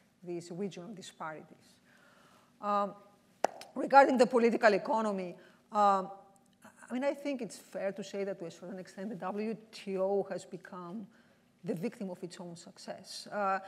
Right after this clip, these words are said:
it, it <clears throat> broadened its scope. It has now many more members than at the beginning. But the result of this was the members became very heterogeneous. They have,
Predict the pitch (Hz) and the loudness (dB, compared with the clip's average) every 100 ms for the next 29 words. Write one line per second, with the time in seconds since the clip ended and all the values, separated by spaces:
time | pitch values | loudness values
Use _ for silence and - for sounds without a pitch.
0 | - - 240 - - 214 - 233 - 254 | -12 -2 0 0 2 2 2 2 6 4
1 | 185 - 196 185 226 269 254 233 196 - | 4 -6 -6 6 8 8 4 0 -4 -6
2 | - 196 196 185 165 190 170 - 202 202 | -8 -2 0 0 -2 -10 -12 0 2 2
3 | - - - 196 185 185 180 202 208 190 | -4 -14 -10 -4 -2 -2 -4 -6 -6 -6
4 | 185 180 185 170 170 160 165 - 175 170 | -8 -8 -10 -12 -12 -12 -14 -18 -16 -12
5 | 170 160 160 170 165 175 220 156 165 - | -10 -12 -14 -18 -14 -10 -10 -10 -16 -20
6 | - _ _ _ _ _ _ _ 220 214 | -20 _ _ _ _ _ _ _ -8 -6
7 | 214 220 247 220 190 214 202 196 175 180 | -4 -4 -4 -4 -8 -8 -8 -8 -8 -8
8 | 180 175 175 190 190 185 - - 185 175 | -8 -8 -8 -8 -8 -8 -10 -10 -10 -6
9 | 185 196 202 196 196 254 196 190 170 160 | -6 -6 -8 -10 -10 -8 -8 -8 -10 -12
10 | - 170 - 170 170 | -14 -16 -10 -8 -8